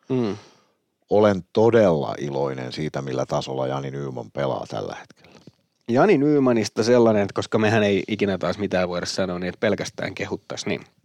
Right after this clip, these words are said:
Speaker 2: Ei tietenkään.
Speaker 1: se, että ylivoimalla tai missä tahansa muussa tilanteessa, jos hän ei ole vauhdissa, hän saa kiekon, niin vielä se hukkuu aika usein. Mutta sit kun hän pääsee täyteen vauhtiin tai,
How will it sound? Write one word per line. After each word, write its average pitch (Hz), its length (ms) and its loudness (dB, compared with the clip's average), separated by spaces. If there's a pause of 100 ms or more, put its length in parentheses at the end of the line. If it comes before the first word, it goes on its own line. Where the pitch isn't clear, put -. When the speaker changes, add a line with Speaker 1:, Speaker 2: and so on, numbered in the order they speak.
(160)
Speaker 2:
Ei 127 100 -10
tietenkään. 120 260 -10
Speaker 1:
se, 123 140 4
että 113 180 2
ylivoimalla 117 800 4 (200)
tai 107 160 2
missä 110 260 0
tahansa 101 240 0
muussa 107 360 -6
tilanteessa, 98 520 -2
jos - 160 -4
hän 110 120 0
ei 101 100 2
ole 98 100 -2
vauhdissa, 107 540 0
hän 90 140 -10
saa 80 180 -8
kiekon, 80 380 -6 (800)
niin 101 120 -2
vielä 117 260 4
se 104 80 -6
hukkuu 98 420 -4
aika 90 260 0
usein. - 280 -10 (500)
Mutta - 380 2
sit 127 220 0
kun 120 120 2
hän 107 120 2
pääsee 110 380 2
täyteen 117 520 2
vauhtiin 98 520 -2
tai, 95 300 2